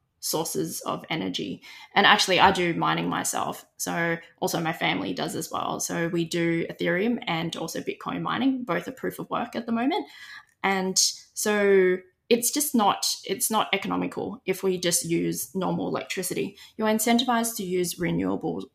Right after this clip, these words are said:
r-, uh, resources such as solar or wind. And that's, um, essentially what we're, uh, we are using and we're moving more towards. So in that case, also there are all, um, I, I,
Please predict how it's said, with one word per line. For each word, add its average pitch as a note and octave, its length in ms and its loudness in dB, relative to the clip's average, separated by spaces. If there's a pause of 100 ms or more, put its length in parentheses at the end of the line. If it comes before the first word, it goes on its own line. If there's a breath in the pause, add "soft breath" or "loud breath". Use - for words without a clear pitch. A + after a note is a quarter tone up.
r-, F3+ 140 -8
uh, F3+ 140 -2
resources - 600 -2
such - 220 -6
as E3+ 160 -4
solar E3+ 300 -2
or E3 180 0
wind. F3 440 -4 (340 loud breath)
And F3 400 -2
that's, - 340 -2
um, E3+ 240 -4
essentially E3+ 380 -4
what - 240 -2
we're, D#3+ 280 -2 (300)
uh, - 80 -8 (160)
we F3+ 180 0
are F#3 200 4
using A#3 420 2
and E3 220 -4
we're D#3+ 240 -2 (180)
moving E3+ 640 -2 (260)
more F3+ 400 0
towards. - 600 -4 (440 loud breath)
So G3+ 640 6 (1500 loud breath)
in C4+ 120 6
that D4 240 4
case, C4+ 540 4
also A#3 540 4
there G#3+ 320 6
are G3+ 180 6
all, F#3+ 440 -4
um, F#3+ 480 2 (220)
I, F#3+ 240 0
I, G3+ 120 0